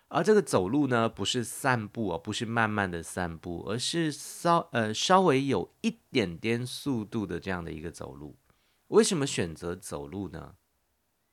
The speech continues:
其实在瘦身的过程里面呢，我的经验是这样的啊。那个运动啊，运动量大不大是一件事情，但是可不可以持续又是另外一件事情啊。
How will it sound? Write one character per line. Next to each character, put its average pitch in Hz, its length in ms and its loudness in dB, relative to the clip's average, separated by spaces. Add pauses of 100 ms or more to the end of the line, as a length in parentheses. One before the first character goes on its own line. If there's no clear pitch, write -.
(960)
其 185 140 -4
实 151 160 -4
在 135 300 6
瘦 147 260 2
身 139 220 -2
的 123 80 0
过 120 200 2
程 95 300 -6
里 82 140 -8
面 82 260 -6
呢， 80 160 -12
我 80 160 -10
的 90 80 -6
经 123 260 -6
验 120 140 -4
是 - 160 -10
这 151 140 -6
样 110 200 -6
的 71 120 -18
啊。 - 160 -20 (2250)
那 175 100 0
个 160 380 4
运 175 280 6
动 120 260 8
啊， 78 300 -6
运 180 240 2
动 151 320 6
量 151 360 6
大 147 280 4
不 110 140 -2
大 107 240 4
是 107 160 -4
一 95 100 -4
件 95 240 -4
事 92 220 -6
情， 82 340 -10
但 120 160 0
是 131 100 -6
可 127 300 -4
不 120 140 -4
可 - 160 -6
以 113 120 -2
持 101 380 -4
续 131 400 0
又 123 220 8
是 117 260 2
另 113 260 6
外 92 200 6
一 90 120 -2
件 87 300 -2
事 87 240 -6
情 - 320 -12
啊。 71 160 -16